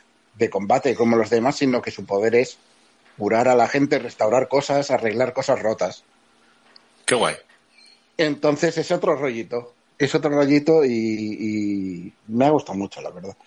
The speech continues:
Speaker 2: Estoy viendo,
Speaker 1: Eh,
Speaker 2: entre otras cosas buenas,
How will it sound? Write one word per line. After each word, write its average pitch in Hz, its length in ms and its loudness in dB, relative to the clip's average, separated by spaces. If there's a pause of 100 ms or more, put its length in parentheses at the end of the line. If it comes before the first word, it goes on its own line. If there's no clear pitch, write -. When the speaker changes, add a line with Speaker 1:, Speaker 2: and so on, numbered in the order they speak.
(640)
Speaker 2:
Estoy 110 240 2
viendo, 143 200 4
Speaker 1:
Eh, - 20 4
Speaker 2:
entre 110 580 2
otras 120 300 0
cosas 110 600 0
buenas, 117 680 0